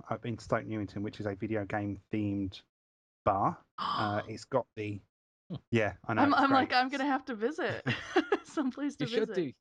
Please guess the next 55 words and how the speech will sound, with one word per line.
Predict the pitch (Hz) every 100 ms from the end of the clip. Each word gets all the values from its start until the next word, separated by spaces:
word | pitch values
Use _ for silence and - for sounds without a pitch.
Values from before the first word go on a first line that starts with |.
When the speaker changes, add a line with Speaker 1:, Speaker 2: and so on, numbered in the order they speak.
| -
Speaker 3:
yeah. | 170 175 156 113 98 _ _ _ - _ _
Speaker 1:
Yeah. | 120 113
Speaker 3:
It's | 107 143
all | 175
Speaker 1:
It's | 170
Speaker 3:
sort | 240
Speaker 1:
just | 247
Speaker 3:
of |
Speaker 1:
a | 175
pity | 196 180
Speaker 3:
themed |
Speaker 1:
it's | 156
no | 165
longer | 156 147 143
Speaker 3:
cocktails. | 135 - - _ _ _ _ _ _ _ -
Speaker 1:
They | 135
do, | 127 147 110
yeah. | 127 117
It's, | 95 113 - 135
um, | 123 120 - _ _ - -
it's | -
just | 214 -
a |
pity | 175 160 139
it's | 113
no | 143
longer | 131 120 117
in | 110
central | - 120 110
London. | 101 98
They | 98
used | 135 -
to |
have | 117 110
one, | 104 104
uh, | 104 98 101
in | 107
Soho. | 92 113 101 95
Now | 101 110
it's | -
up | 110 -
in | 95 - - - -
Stoke | - 127
Newington, | 120 110 98 98
which | 117 -
is |
still | - 202
relatively | 117 117 117 - - 104 104
easy | 98 101 92 _ -
to | 101
get | - 110 -
to, | - 110
although | 95 101 101
it's, | 101 - - 110
uh, | 98